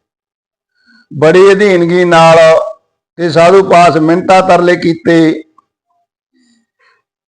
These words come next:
ਕਿ "ਆਪ ਮੇਰੇ ਇਸ ਦੁਸ਼ਟ ਕਰਮ ਦੀ ਨਿਵਰਤੀ ਕਰੋ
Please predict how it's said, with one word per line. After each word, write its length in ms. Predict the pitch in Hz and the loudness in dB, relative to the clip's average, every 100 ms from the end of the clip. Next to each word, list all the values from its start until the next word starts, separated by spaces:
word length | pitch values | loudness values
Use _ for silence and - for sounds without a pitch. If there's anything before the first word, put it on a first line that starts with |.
| _ _ | _ _
ਕਿ 140 | 180 180 | -4 0
"ਆਪ 260 | 185 190 | 2 2
ਮੇਰੇ 340 | 190 185 190 196 | 0 0 2 2
ਇਸ 140 | 156 | 0
ਦੁਸ਼ਟ 420 | 170 180 175 - 190 185 180 - - - | -2 -2 -2 0 2 2 0 -2 -10 -2
ਕਰਮ 340 | 180 175 180 | 0 0 2
ਦੀ 120 | 180 | 0
ਨਿਵਰਤੀ 520 | 165 151 160 - 185 | 2 0 -2 0 0
ਕਰੋ 540 | 180 160 160 151 156 | 2 2 2 0 -4